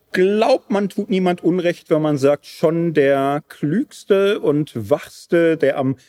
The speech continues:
meisten mitbekam, was in seiner Zeit so passierte.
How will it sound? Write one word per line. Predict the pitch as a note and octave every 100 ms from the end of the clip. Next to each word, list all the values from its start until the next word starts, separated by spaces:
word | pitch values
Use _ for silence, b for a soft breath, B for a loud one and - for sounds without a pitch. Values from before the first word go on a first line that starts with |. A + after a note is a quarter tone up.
| b
meisten | A2+ A#2+ C3+ D3+ A#3+ - G3+ D#3 C#3+
mitbekam, | - - - F3 - D#3+ E3 D#3
was | D3+
in | E3 C3+
seiner | C3+ C3 B2+
Zeit | - C3 -
so | B2
passierte. | - A2 - C#3+ F3 - C#4